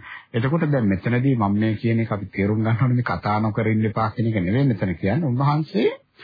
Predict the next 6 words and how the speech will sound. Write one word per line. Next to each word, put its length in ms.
අර 180
කම්මාරාමයෙන්, 1120
බස්සාරාමයෙන්, 1000
ඝන 220
සංගණිකාවෙන්, 880
ඊළඟට 480